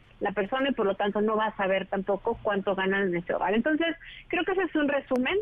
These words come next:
Vamos a tener la publicación lista en un ratito para que nos sigan en arroba México cómo vamos.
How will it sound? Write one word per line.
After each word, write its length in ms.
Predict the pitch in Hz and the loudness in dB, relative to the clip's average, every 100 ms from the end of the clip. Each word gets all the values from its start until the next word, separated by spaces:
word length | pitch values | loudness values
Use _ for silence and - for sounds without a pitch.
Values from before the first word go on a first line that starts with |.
| - | -2
Vamos 260 | 269 294 311 | -2 0 0
a 60 | 269 | -2
tener 340 | 233 233 247 | 0 0 2
la 160 | 254 220 | 0 0
publicación 600 | 214 208 196 202 240 233 | 0 0 0 -2 2 2
lista 280 | 247 - 240 | 2 0 0
en 80 | 233 | 2
un 100 | 233 | 0
ratito 400 | 214 226 220 214 | 0 -2 -2 -2
para 220 | 190 175 | -2 -2
que 120 | 196 | 0
nos 140 | 190 180 | 0 2
sigan 300 | 220 220 214 | 2 2 0
en 120 | 190 | 0
arroba 320 | 185 214 226 | 0 0 0
México 440 | 220 214 240 220 196 | -2 -4 -6 -8 -6
cómo 200 | 202 202 | -4 0
vamos. 320 | 202 202 240 | 0 0 -2